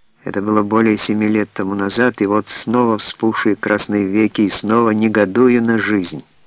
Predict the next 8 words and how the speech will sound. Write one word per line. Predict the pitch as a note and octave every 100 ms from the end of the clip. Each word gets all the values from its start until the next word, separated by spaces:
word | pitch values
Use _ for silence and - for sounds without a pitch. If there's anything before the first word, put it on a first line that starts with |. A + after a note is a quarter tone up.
| _ _ _ _ _ _ _ _ _ _ _ _ _ _ _ _ -
Через | G2 F#2+ -
пятьдесят | - G2 G2 G#2 - C3 -
минут | A2+ A#2 A#2+ A2
Москва | A2 - A#2+ A#2
будет | G#2+ A#2 A2 -
встречать | - - G#2+ - A#2 B2 -
Новый | G2 G#2 B2 A#2 A2
год. | G2 B2+ A#2+ -